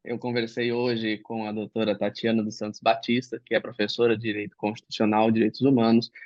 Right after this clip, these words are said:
que veio aqui contar tudo sobre o Dia Internacional da Mulher e as percepções sobre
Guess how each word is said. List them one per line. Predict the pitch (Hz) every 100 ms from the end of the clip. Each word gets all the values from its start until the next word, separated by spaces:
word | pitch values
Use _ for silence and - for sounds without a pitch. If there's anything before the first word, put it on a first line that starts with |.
| - -
que | 117
veio | 113 113
aqui | 110 107
contar | - 110 110 107
tudo | 120 120 123 123
sobre | 123 113 110 117 113 117 _
o | 117
Dia | 104 110
Internacional | 110 104 104 104 107
da | 110
Mulher | 110 101 104 107 107
e | - 120
as | 123
percepções | - 135 - 147 - 113 110 110
sobre | 113 107 110 110